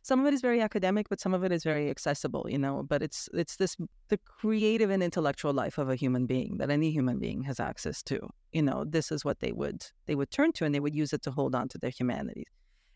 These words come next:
And that's when I realized humanities not, it's not just a name. That's actually, that is actually what it's about. It's about our humanity. We also turn to math. Like, just, I think math is also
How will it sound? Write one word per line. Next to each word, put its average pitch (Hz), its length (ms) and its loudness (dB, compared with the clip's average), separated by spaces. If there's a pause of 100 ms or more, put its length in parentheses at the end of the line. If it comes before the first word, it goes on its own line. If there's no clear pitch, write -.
And 175 120 2
that's 202 160 2
when 190 120 2
I 160 60 2
realized 160 380 2
humanities 147 520 2
not, 139 200 2 (420)
it's - 140 -6
not 151 140 2
just - 180 -4
a 131 80 0
name. 131 360 0
That's 131 240 0
actually, 135 720 -4 (160)
that 160 100 2
is 151 80 0
actually 151 320 2
what 135 120 0
it's - 100 -6
about. 135 240 -2 (140)
It's - 140 -8
about 131 260 0
our 135 60 -8
humanity. - 600 -8 (160)
We 226 80 2
also 247 220 2
turn 254 180 0
to 240 80 2
math. 151 580 -2
Like, 151 280 0
just, - 320 -6
I 170 40 0
think 156 220 -2
math 139 300 0
is 143 160 -2
also 135 680 -2